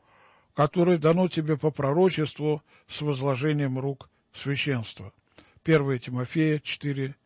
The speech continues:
четырнадцать. «И от всякого, кому дано много, много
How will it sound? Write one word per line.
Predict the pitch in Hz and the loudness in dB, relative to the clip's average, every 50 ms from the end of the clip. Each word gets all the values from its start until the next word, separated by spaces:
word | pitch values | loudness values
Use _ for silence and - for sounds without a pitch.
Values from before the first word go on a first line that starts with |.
| _ _ _ - | _ _ _ -8
четырнадцать. | - 156 143 - 147 139 127 117 113 113 - - - 110 - _ _ - - _ _ _ _ _ - - _ - - - - - _ _ _ - | -6 -6 -4 -2 -2 -2 -2 -4 -8 -10 -12 -14 -18 -18 -20 _ _ -20 -20 _ _ _ _ _ -20 -20 _ -20 -20 -20 -20 -20 _ _ _ 2
«И | - 160 | 4 6
от | 165 160 | 6 4
всякого, | - - - 190 185 170 - - 143 127 127 123 110 - _ _ _ _ _ _ _ - | 4 4 6 6 6 6 4 0 -4 -2 -4 -6 -8 -10 _ _ _ _ _ _ _ -2
кому | - 151 147 156 143 | 2 2 2 2 2
дано | 131 135 131 143 165 180 175 | 2 2 2 2 4 4 4
много, | 175 170 165 160 156 135 135 139 139 147 - _ _ _ _ _ _ - | 4 4 4 4 4 2 0 -4 -4 -4 -8 _ _ _ _ _ _ -6
много | - 139 143 160 165 151 143 143 139 143 147 | -2 2 4 4 4 4 4 2 2 0 -2